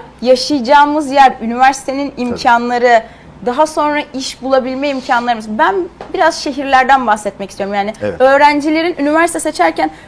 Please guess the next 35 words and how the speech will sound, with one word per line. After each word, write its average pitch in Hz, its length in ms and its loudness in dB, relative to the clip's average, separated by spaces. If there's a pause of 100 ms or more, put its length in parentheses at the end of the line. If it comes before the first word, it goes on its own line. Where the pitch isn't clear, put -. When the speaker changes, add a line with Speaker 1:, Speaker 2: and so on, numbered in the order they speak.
(100)
Speaker 1:
bölümle 294 520 0
birlikte 262 440 -2
yaşam 320 400 2
şartlarını 269 720 2
da 208 220 6 (200)
Speaker 2:
Tabii. 104 100 -18 (280)
Speaker 1:
göz 254 200 2
önünde 226 340 -2
bulundurması 196 580 -6
gerekiyor. 202 340 -4
Siz 330 200 -4
bu 285 60 -4
konuda 269 260 0
neler 277 300 -2
düşünüyorsunuz? 190 600 -12 (540)
Speaker 2:
Ben 294 180 0 (500)
biraz 247 420 2
farklı 220 340 2
düşünüyorum. 120 560 -4
Şehir 214 320 0
önemli 180 460 2
tabii 90 260 -6
ki. - 140 -20
İmk-, 143 300 -10
sunduğu 175 440 2
imkanlar 127 500 -2
önemli. 101 420 -6
E, 87 340 -10
çünkü 160 240 -8
üniversite 139 480 -4
sadece 117 600 -4 (360)
akademik 117 560 -6
bir 110 140 -6
platform 104 560 -4
değil. 90 160 -10